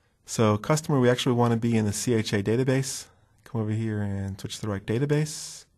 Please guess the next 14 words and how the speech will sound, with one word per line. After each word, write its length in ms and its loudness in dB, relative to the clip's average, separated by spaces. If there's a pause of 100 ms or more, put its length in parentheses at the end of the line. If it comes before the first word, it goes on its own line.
(1040)
And 320 -2
there 100 0
we 140 0
are. 200 -4 (1500)
Now 100 0
notice 300 4
a 40 2
couple 280 2
things 320 4
here 100 4
that 80 2
are 80 6
very 320 4
interesting. 680 -2